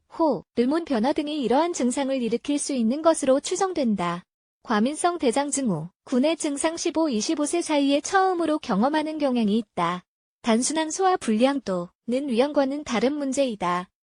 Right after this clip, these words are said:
대장에서부터 시작하여 복부 전체로 퍼지는 격렬한 통증이 느껴지게 된다. 구토, 가스 및 쓰라린 감각이 동반될 수 있으며 통증이 며칠 동안 지속될 수도 있다. 사,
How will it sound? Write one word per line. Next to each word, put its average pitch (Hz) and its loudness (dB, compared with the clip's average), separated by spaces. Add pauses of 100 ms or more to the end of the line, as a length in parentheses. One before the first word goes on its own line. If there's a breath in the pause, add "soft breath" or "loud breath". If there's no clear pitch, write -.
(220)
대장에서부터 311 0
시작하여 277 0
복부 302 -4
전체로 311 2
퍼지는 285 -4
격렬한 247 0
통증이 254 -4 (160)
느껴지게 311 0
된다. 185 -2 (340)
구토, 294 0 (180)
가스 226 -4
및 294 -6
쓰라린 339 2
감각이 269 0
동반될 269 0
수 262 -6
있으며 233 -2 (200)
통증이 339 -2
며칠 247 0
동안 170 -2 (160)
지속될 330 -2
수도 262 0
있다. 180 -2 (340)
사, 220 -2